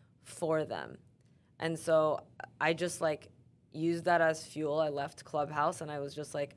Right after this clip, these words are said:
"I've done this before. I'll do it again." And I just built out my Twitter and I made connections there and started doing spaces there, which we should actually talk about doing that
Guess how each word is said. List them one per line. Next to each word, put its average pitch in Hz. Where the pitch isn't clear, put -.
"I've 147
done 156
this 175
before. 160
I'll 151
do 160
it 170
again." 160
And 156
I 139
just 143
built 143
out 143
my 165
Twitter 190
and 143
I 143
made 147
connections 156
there 175
and 147
started 151
doing 151
spaces 160
there, 165
which 156
we 175
should 220
actually 160
talk 147
about 143
doing 147
that 127